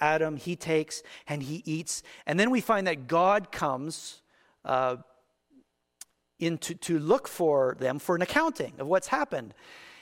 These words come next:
And, and who does God come looking for? He comes looking for Adam, right? First. And he comes to the man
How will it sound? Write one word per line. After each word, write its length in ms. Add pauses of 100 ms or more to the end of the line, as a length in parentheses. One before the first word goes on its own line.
(140)
And, 300
and 360
who 200
does 220
God 400
come 180
looking 260
for? 200
He 100
comes 280
looking 280
for 240
Adam, 380 (560)
right? 180 (320)
First. 540
And 100
he 80
comes 280
to 100
the 100
man 360